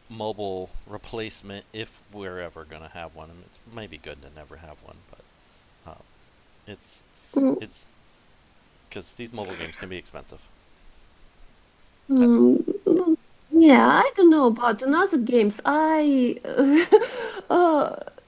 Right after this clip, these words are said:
Speaker 2: uh, I think I have not enough time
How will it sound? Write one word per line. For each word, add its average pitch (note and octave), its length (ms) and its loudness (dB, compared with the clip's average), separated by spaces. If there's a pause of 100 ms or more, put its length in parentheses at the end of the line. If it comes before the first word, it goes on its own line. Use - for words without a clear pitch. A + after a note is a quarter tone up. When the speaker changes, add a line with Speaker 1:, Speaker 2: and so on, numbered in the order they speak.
(140)
Speaker 2:
uh, B3 380 0 (120)
I B3+ 140 2
think C4 280 -2
I A#3+ 180 2
have A#3 300 -2 (360)
not A#3 260 4
enough - 320 0
time - 400 -2